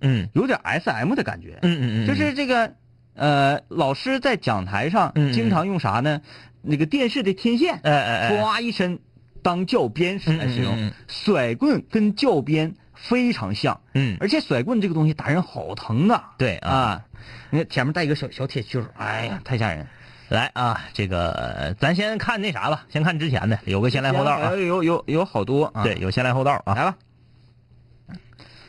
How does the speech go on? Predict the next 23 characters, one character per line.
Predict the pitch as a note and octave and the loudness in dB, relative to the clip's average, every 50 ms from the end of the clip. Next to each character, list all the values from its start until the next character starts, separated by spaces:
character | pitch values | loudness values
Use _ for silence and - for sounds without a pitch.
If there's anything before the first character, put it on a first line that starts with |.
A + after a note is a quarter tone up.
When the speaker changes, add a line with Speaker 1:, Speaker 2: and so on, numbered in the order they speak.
| - - - | -20 -20 -4
Speaker 2:
先 | - A3+ D#4 F#4+ | -2 0 0 2
别 | F#4+ G4+ F#4 | 2 0 2
说 | - F#4 | 2 0
名 | F4+ D#4+ B3+ C4 | 2 2 2 2
了。 | D4 - - B2+ | 2 0 0 -2
Speaker 1:
啊， | A#2 A2 | -2 -2
不 | G#2+ A2+ | -2 -2
说 | G#2+ G2+ | -2 -2
名 | G2 F2 - - | -2 -2 -4 -4
啊。 | - E2+ - - - - - - - - - - | -4 -4 -4 -6 -10 -18 -20 -20 -20 -20 -4 0
Speaker 2:
两 | C#3+ E3+ | 0 2
耳 | F#3 D3 | 2 2
清 | D3 E3+ | 2 2
泉， | D#3 C3 C3 | 2 2 0
今 | B2+ D#3 D#3 D3+ | 0 2 2 4
天 | D3 D3 C#3+ C3+ | 4 4 2 2
我 | G#2+ F#2 | 0 0
因 | G2+ A2+ A#2+ | 0 0 0
为 | B2+ B2 | 0 2
一 | G#2+ G2 G#2 | 2 0 0
件 | G2+ - C#3 B2+ A2+ G#2+ G2 F#2+ F2+ D#2 C#2+ B1+ G1+ - - - _ _ _ _ _ _ _ _ _ _ _ _ _ _ _ _ | 0 0 0 0 2 2 0 0 0 -2 -4 -6 -8 -12 -16 -18 _ _ _ _ _ _ _ _ _ _ _ _ _ _ _ _
事 | - - A#3 | -4 -2 -2
儿 | G#3 - | -2 -2